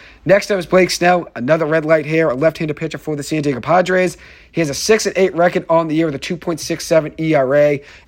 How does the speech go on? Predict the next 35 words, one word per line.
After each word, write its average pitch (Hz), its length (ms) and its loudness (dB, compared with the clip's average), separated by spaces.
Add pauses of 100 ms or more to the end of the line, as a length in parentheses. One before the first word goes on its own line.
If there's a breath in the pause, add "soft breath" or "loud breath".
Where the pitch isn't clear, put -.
and 165 220 4
one 139 80 2
hundred 165 240 0
forty-three 156 360 2
strikeouts 156 520 2
and 123 100 -4
one 127 100 -2
hundred 139 260 -2
eight 151 180 2
innings 123 220 -2
pitched. 180 320 2 (400 loud breath)
I'm 160 120 -10
gonna 220 100 -6
go 208 100 -4
red 170 300 -4
light 180 240 -2
on 160 160 -2
Blake 156 240 -4
Snell, 156 400 -2
even 160 180 -2
though 175 120 -2
he 156 100 -2
is 165 140 -4
a 151 80 -4
big 160 340 -4
trade 165 320 -2
rumor 156 240 0
right 147 180 2
now 147 220 0
in 135 60 -2
the 120 40 -4
market 147 340 0
that 123 100 -6
he 123 60 -6
could 151 220 -6